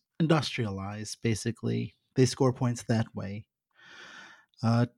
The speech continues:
I played the, uh, the Erie, wait, no, that's the Erie Dynasty, and then the cats were something else. Uh, but I was the,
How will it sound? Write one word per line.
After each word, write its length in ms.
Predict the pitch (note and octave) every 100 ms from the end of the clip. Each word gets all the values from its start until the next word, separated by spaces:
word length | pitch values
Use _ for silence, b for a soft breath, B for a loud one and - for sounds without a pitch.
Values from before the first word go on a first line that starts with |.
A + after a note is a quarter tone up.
| _ -
I 140 | D3+
played 440 | D#3+ - E3+ E3 D3+ _
the, 440 | C#3+ C#3 C3+ C3 B2
uh, 280 | A#2+ A#2 A#2 - - _ _ _
the 300 | C#3 F#3 D3
Erie, 580 | D3 C#3+ D3 D3 D3 D3+ - _ - _ _ _ _
wait, 160 | C3+ A#2+
no, 140 | B2
that's 260 | B2 B2+ -
the 180 | B2+ B2+
Erie 220 | B2+ B2+
Dynasty, 560 | B2 A#2+ A#2+ - B2 A#2
and 160 | A2+
then 420 | A#2 A2+ A#2 A#2 A2+
the 100 | A#2
cats 400 | - B2+ A#2 -
were 100 | A#2
something 360 | A#2+ A2+ A2+
else. 520 | G#2+ G#2+ A2 - - - _ _ _ _ _ - - _ _
Uh, 160 | B2 A#2
but 360 | A2+ B2 A#2+ _ _ _ _ _
I 80 | C#3
was 140 | C#3+ C#3+
the, 180 | D3